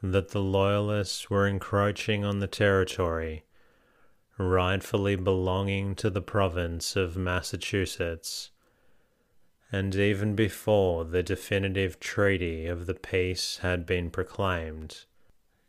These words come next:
Congress had been appealed to drive them away from their settlement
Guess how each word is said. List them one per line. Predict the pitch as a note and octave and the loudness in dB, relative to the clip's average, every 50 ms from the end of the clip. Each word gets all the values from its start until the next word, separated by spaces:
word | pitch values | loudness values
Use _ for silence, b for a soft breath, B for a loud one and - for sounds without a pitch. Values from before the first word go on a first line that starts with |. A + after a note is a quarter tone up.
| _ _ _ | _ _ _
Congress | - - - G2 G2 G#2 G#2 F#2+ G#2 G#2 G2+ G2+ G2+ G2+ - - - | -8 -4 -2 -2 0 0 0 2 2 4 4 2 2 -2 -4 -4 0
had | G2+ F#2+ F#2 F2+ E2+ | 0 0 0 2 2
been | G2 G2 F#2+ F#2+ | 4 4 4 2
appealed | F#2 E2 - - G2 G2 G2 F#2+ F2+ F2 E2 D#2+ E2+ E2 D#2 - - - - - | 0 -4 -4 -2 2 4 6 6 4 4 2 0 -4 -6 -8 -10 -12 -14 -14 -6
to | - F#2+ | -4 -4
drive | F2 E2 F2 F2+ F2+ F2+ F#2 F#2+ G2+ G2 F2+ F2+ | -2 0 2 2 4 4 2 2 2 0 0 0
them | F#2+ F#2+ F#2+ F#2+ | 0 0 0 0
away | F#2+ F#2 F#2 F#2+ F#2+ F#2+ F#2 F2+ E2+ E2 E2 | 0 0 2 2 2 2 0 0 -2 -4 -6
from | - - - F#2+ F#2 F2+ | -6 -4 -4 -2 -2 -2
their | F2+ F#2 F2 | -2 -2 -2
settlement | - - - G2 F#2 F2+ F2 E2 E2 E2 D#2+ D#2+ D#2+ - - - - | -4 -2 0 0 0 0 -2 -4 -4 -6 -8 -10 -12 -14 -16 -16 -18